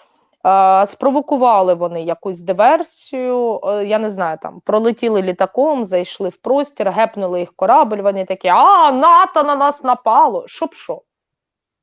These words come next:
Ну от щоб що? У них де кордон з нато тепер проходить, да? Скільки кілометрів там від Пітера? От, да? Чи вони забули там, о,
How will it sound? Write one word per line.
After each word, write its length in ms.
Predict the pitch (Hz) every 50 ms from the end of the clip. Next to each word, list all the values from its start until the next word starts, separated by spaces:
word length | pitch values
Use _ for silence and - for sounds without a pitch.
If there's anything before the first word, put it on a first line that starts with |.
| _ _ _ _ _ _ _ _ _ _ _ _ -
Ну 80 | 302 349
от 100 | 294 -
щоб 220 | - 330 285 -
що? 320 | - - - 180 156 170 _ _ _ _ _ _ _ _ _ _ _ _ _ _ _ _ _ -
У 100 | 240 277
них 200 | 330 330 254 240
де 180 | 233 302 262
кордон 440 | - 247 233 233 214 254 226 196 190
з 80 | 180 185
нато 280 | 226 214 190 - 175
тепер 280 | - 185 - 190 175 -
проходить, 580 | _ - 190 190 - - 165 160 - 175 175
да? 180 | 202 254 370 403 _ _ _ _ _ _ _ _ _ _ _ _ _
Скільки 380 | - - - 285 277 - 226
кілометрів 580 | - - 208 214 214 233 254 254 247 233 202 -
там 300 | - - 165 165 170 165
від 260 | 170 165 - _ _ _ _ _ _ _
Пітера? 560 | 247 247 226 - _ 220 196 190 180 170 180 - _ _ _ _ _ _ _ _ _ _ -
От, 240 | 190 185 165 165 160
да? 280 | 190 226 294 330 - _ _ _ _ _ _ _ _ _ _ _
Чи 120 | - - 208
вони 220 | 196 208 233 226
забули 440 | 190 202 196 185 208 220 208 196 185
там, 460 | 175 - 175 170 160 160 160 156 160
о, 840 | 160 160 160 160 160 165 175 180 180 180 180 113 110 117 117 117